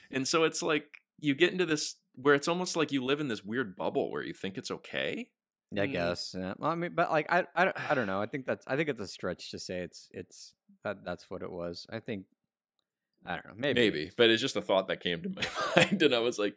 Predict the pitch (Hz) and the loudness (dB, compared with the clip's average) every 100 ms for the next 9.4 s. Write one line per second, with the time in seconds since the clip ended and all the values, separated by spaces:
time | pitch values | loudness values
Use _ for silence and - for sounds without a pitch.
0 | - - - 123 170 196 208 170 - 131 | -8 -20 -6 0 4 4 2 0 2 0
1 | 135 113 104 110 - 107 92 85 101 - | 0 -2 -2 -2 -4 -4 -4 -4 -8 -2
2 | 120 135 110 101 92 95 92 85 73 87 | -2 0 0 0 0 0 0 -4 -4 -2
3 | 82 87 80 76 _ _ _ _ - 104 | -2 -4 -6 -10 _ _ _ _ -4 0
4 | 104 90 82 80 _ - 92 - 85 82 | 0 -2 -8 -16 _ -8 -6 0 2 0
5 | 78 - 69 185 - _ _ _ 101 87 | -4 -10 -12 -12 -18 _ _ _ -12 -10
6 | 82 82 _ _ _ _ _ _ _ _ | -10 -12 _ _ _ _ _ _ _ _
7 | _ _ _ - - - - _ _ _ | _ _ _ -14 -10 -10 -12 _ _ _
8 | _ _ _ _ _ 120 110 85 - _ | _ _ _ _ _ -4 -2 -2 -6 _
9 | 73 64 53 | -14 -12 -12